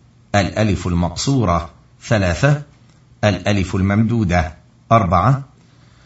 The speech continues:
وهناك أسماء مؤنثة تخلو من علامات التأنيث. تدريب: أملأ الفراغ بالاسم المؤنث المناسب مما يأتي،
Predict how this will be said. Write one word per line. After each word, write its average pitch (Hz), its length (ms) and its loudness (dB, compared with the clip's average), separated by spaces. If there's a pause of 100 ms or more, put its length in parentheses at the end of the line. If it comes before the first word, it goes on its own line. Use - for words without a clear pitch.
(120)
وهناك 147 440 6
أسماء 135 440 2
مؤنثة 110 640 4 (120)
تخلو 123 360 2
من 110 160 2
علامات 98 540 2
التأنيث. 90 580 -4 (1400)
تدريب: 85 800 0 (1000)
أملأ 104 340 2
الفراغ 135 540 4
بالاسم 120 400 0
المؤنث 104 560 0
المناسب 95 560 0
مما 92 380 2
يأتي، 143 460 2